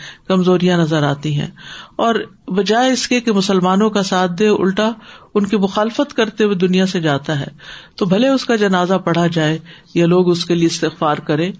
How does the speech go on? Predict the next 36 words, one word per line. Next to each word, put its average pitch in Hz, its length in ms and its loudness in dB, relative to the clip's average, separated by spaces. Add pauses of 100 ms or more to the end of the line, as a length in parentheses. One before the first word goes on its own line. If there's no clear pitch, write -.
(400)
تو 202 100 0
وہ 226 100 4
استغفار 220 540 0
اس 220 220 -2
کو 277 100 2
فائدہ 233 300 0
نہیں 254 220 0
دے 208 120 0
گی، 190 260 0
کیونکہ 240 500 0 (380)
وہ 226 220 2
خود 269 360 -2
اکڑ 254 300 0
میں 226 220 2
تھا، 151 200 -4 (100)
تکبر 190 380 0
میں 170 180 0
تھا، 151 260 -6 (420)
اور 185 240 0
اپنے 214 420 0
آپ 254 220 0
کو 277 80 2
بڑی 240 200 2
چیز 247 240 0
سمجھتا 233 400 -2
تھا، 269 140 0
اسلام 214 400 2
کو 208 160 2
حقیر 190 260 0
سمجھتا 156 440 -2
تھا۔ - 160 -10 (880)
تو 214 80 -2
سواء 262 720 2
علیہم 208 520 2
استغفرت 247 800 -2
لہم 285 420 2